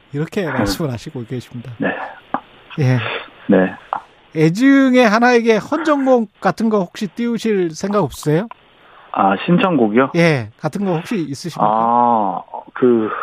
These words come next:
Speaker 2: 제가 하나를 사랑하긴 하지만
Speaker 1: 예.
Speaker 2: 이 노래까지 띄워주고 싶진 않고요.
Speaker 1: 아.
Speaker 2: 그, 오히려
Speaker 1: 그렇군요.
Speaker 2: 그 하나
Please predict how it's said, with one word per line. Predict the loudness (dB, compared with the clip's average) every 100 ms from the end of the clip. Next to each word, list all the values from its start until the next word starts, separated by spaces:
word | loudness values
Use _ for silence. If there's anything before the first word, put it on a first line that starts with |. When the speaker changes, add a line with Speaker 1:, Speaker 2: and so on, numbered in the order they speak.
| -12 -16 -18 -6
Speaker 2:
제가 | -2 0 0 0 -2
하나를 | 0 0 2 2 2 0
사랑하긴 | 0 2 2 2 2 0
하지만 | 0 2 2 2 2
Speaker 1:
예. | 2 0 -2 -10 _ -20 -16 -14 -14 _
Speaker 2:
이 | -4 -2
노래까지 | 2 2 2 0 0 -2
띄워주고 | -2 0 -2 -6
싶진 | -6 -8
않고요. | -8 -8 -8 -8 -6
Speaker 1:
아. | -6 -6 -8
Speaker 2:
그, | -10 -10 -12 _ -20 -20 -4
오히려 | 2 4 4
Speaker 1:
그렇군요. | 4 2 -2 -4
Speaker 2:
그 | -2
하나 | -2 -2 0 2 2 -2